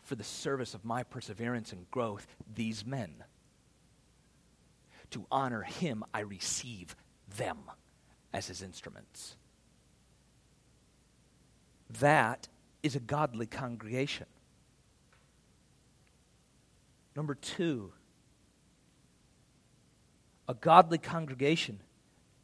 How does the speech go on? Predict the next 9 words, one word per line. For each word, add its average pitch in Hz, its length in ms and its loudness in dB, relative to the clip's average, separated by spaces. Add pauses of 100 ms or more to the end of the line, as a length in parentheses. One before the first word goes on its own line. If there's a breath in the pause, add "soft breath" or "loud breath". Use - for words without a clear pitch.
(1160)
is 127 140 -6
one 165 180 2
that 139 240 -2
promotes 139 580 -4
the 123 140 -10
joy 139 480 -2 (760)
of 117 100 2
their 107 140 -2
elders. 117 540 -6